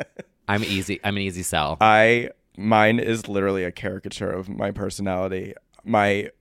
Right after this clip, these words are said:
Speaker 1: wish list <laughs> is underwear, gym shorts, and the Rihanna book. Really?
Speaker 2: You know, she's on brand.
Speaker 1: She's on brand.
Speaker 2: And we appreciate it.
Speaker 1: It's like the gay really jumped out. It's, uh, that's all I want. And my cologne. Most importantly is my cologne.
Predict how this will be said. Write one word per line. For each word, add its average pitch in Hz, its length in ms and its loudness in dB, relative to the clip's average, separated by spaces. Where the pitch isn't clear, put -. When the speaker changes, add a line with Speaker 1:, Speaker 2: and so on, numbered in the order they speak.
Speaker 1:
wish 101 340 -4
list - 440 -2
<laughs> - 180 -10
is - 380 2
underwear, 113 640 6
gym 104 240 -4
shorts, 101 400 -4
and 101 160 -2
the 95 40 2
Rihanna 92 360 0
book. 101 300 -6
Really? 113 200 4
Speaker 2:
You 98 60 0
know, 104 160 -6
she's 101 220 0
on 104 160 6
brand. 123 320 6
Speaker 1:
She's 127 240 6
on 123 200 10
brand. 117 480 8
Speaker 2:
And 101 160 0
we 101 120 0
appreciate 92 600 0
it. 87 140 2
Speaker 1:
It's 107 180 0
like 110 320 0
the 101 100 -2
gay 101 300 4
really 98 260 2
jumped 95 260 -4
out. - 280 -8
It's, - 460 -10
uh, - 680 -10
that's 143 260 2
all 170 120 2
I 170 60 2
want. 156 220 0
And 110 100 4
my 113 80 8
cologne. 92 500 -4
Most 110 280 0
importantly 98 340 -4
is 92 100 -8
my 92 100 -8
cologne. - 320 -16